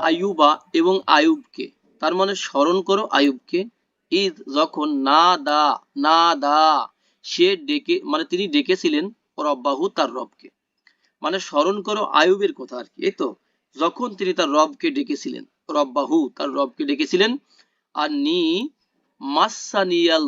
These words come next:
দুররু, তিনি বলেছিলেন, কি বলেছিলেন, যে নিশ্চয়ই আমাকে স্পর্শ করেছে কি, দুররু, রোগ, রোগ ব্যাধি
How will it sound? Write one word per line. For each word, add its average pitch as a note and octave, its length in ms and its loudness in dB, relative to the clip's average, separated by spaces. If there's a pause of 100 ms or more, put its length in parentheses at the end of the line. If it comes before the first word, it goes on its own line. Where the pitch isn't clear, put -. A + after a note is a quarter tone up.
দুররু, E3 280 0 (240)
তিনি G#3+ 160 -4 (160)
বলেছিলেন, E3+ 420 -2
কি E3 120 -6 (100)
বলেছিলেন, F#3+ 420 -2
যে A3+ 80 -4
নিশ্চয়ই F#3 500 0 (140)
আমাকে D#3 340 2 (380)
স্পর্শ G3+ 360 -2
করেছে - 420 -4 (540)
কি, D#3 140 -4
দুররু, D3+ 420 -2 (360)
রোগ, E3+ 320 2 (560)
রোগ F#3+ 260 0
ব্যাধি D#3 160 -4